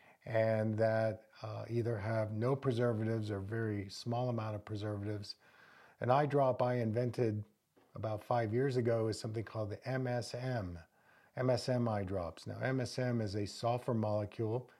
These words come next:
It's the third leading trace mineral that's actually found in our body. It's like sticky flypaper, so that when the sulfur comes in contact with a toxin, it sticks to the toxin and it's flushed out of the body.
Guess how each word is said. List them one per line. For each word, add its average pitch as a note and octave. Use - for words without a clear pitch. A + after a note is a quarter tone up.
It's -
the A#2
third B2
leading A#2
trace A#2+
mineral B2
that's G#2+
actually G#2+
found G#2+
in A2
our G#2+
body. G#2
It's A#2+
like A#2+
sticky C#3
flypaper, B2
so A2
that G#2
when A2
the A2+
sulfur B2
comes A2+
in A2
contact A2+
with A2
a G2+
toxin, A#2
it A2
sticks -
to -
the A2
toxin A2
and A#2
it's G#2
flushed -
out A2+
of G#2+
the G#2+
body. A#2+